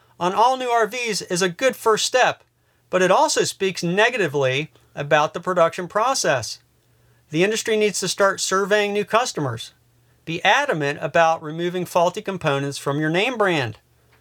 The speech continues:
Fight hard against customer loss of use. Get out in your product. Stress test any new models in extreme conditions.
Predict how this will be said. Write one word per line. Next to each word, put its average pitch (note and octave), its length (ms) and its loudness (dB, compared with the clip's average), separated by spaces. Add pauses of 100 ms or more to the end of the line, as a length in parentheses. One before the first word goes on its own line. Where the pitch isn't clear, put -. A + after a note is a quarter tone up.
(160)
Fight F#3+ 340 0
hard A3+ 380 0
against E3 340 -4
customer E3+ 420 -2
loss F3 300 2
of E3+ 120 -6
use. A3 440 -4 (800)
Get E3 160 2
out G#3+ 180 2
in A3 60 -12
your A3 100 -4
product. A3+ 640 -2 (300)
Stress G#3+ 420 0
test F#3 400 0 (160)
any B3+ 260 0
new A3 180 0
models E3+ 520 0
in F3 120 -8
extreme F3 380 -4
conditions. F#3+ 680 -4